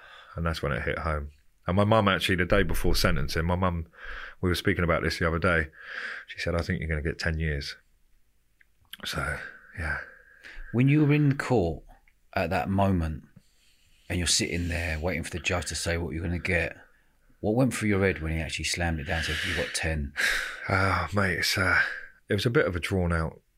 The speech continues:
Speaker 1: day, really. It's like a blur. You're in the holding cell. You, you wear your shirt, you know, you're trying to
Speaker 2: Yeah.
Speaker 1: make a,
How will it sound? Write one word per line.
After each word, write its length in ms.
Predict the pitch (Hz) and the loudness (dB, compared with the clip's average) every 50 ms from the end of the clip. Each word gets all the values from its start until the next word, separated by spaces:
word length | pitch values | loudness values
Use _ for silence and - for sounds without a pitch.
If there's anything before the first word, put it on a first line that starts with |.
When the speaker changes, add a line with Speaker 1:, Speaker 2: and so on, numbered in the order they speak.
| - | -4
Speaker 1:
day, 320 | - - 101 107 113 107 87 | 0 2 4 4 4 4 2
really. 400 | 76 76 73 73 78 87 92 - - - _ _ _ _ _ - - - | 0 -2 -2 -2 -2 -2 -2 -4 -6 -16 _ _ _ _ _ -20 -20 -16
It's 100 | - - | -10 -8
like 140 | 113 - - | -6 -4 -4
a 40 | |
blur. 520 | 80 - 101 98 101 104 92 87 80 78 - - - - | -4 0 2 4 4 4 4 4 2 0 -2 -8 -8 -2
You're 140 | - 104 117 | 2 2 4
in 80 | 117 | 4
the 80 | 98 90 | 4 4
holding 360 | 98 104 101 95 90 92 90 82 | 6 6 6 6 4 2 0 0
cell. 380 | - 92 87 85 90 92 95 - _ _ _ _ _ | 2 2 4 4 4 2 0 -4 _ _ _ _ _
You, 120 | - 87 - - - | -8 -8 -6 0 4
you 160 | - - 87 | 4 6 6
wear 220 | 90 107 107 101 101 | 6 6 6 6 6
your 160 | 92 90 - | 4 4 4
shirt, 520 | - - - 104 95 95 101 101 - - | 4 4 6 6 6 6 6 4 4 2
you 80 | 92 95 | 2 2
know, 120 | 92 90 | 4 4
you're 120 | 92 95 92 | 4 2 2
trying 280 | - - - 98 95 92 | 0 2 2 2 4 4
to 60 | 92 | 2
Speaker 2:
Yeah. 220 | 87 85 87 82 - - - - | 2 2 -2 -4 -8 -12 -8 -2
Speaker 1:
make 240 | - 101 101 - - | 2 2 2 2 2
a, 300 | 104 95 82 - 139 - | 2 2 4 2 0 0